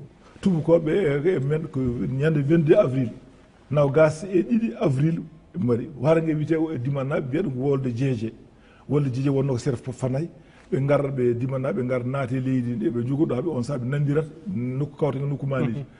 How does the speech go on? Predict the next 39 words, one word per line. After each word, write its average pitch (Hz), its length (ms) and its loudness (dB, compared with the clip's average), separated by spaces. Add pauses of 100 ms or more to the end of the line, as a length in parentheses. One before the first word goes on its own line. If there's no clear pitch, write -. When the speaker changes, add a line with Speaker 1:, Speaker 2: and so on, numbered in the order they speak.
(320)
Speaker 1:
Ɓen 147 200 4
ngari 151 200 4
adan 151 360 -2
mbaɗi 139 340 -2
gasɗe 160 340 -2 (420)
e - 60 -4
nder 131 180 -2 (460)
nokku 135 380 -4
fof. 147 240 -4 (580)
Neɗɗo 127 400 -2
fof 139 180 -4
naata 135 280 -2
e 127 40 0
gaska 135 320 -4 (140)
ubbo. 143 260 -2 (300)
Yani 127 240 0
waɗe, 131 380 2
waɗe, 135 420 -2
waɗe 127 420 -4
bile. 131 340 2 (160)
Speaker 2:
Mhm. 131 100 -6 (280)
Speaker 1:
O 107 120 -4
waɗi 131 160 -2
naati 131 240 -2
noon 131 300 -4
kono 143 300 -2 (120)
kewgu 208 520 2 (380)
temedde, 131 420 0
temedde 160 380 0
nen 139 160 -4
nder 131 160 -2
leydi. 127 280 -2 (480)
Kono 160 220 4
temedde, 151 500 0
temedde 151 400 -2
nen 143 160 -4
oga 127 260 0
e 117 40 0
banggue. 113 280 -4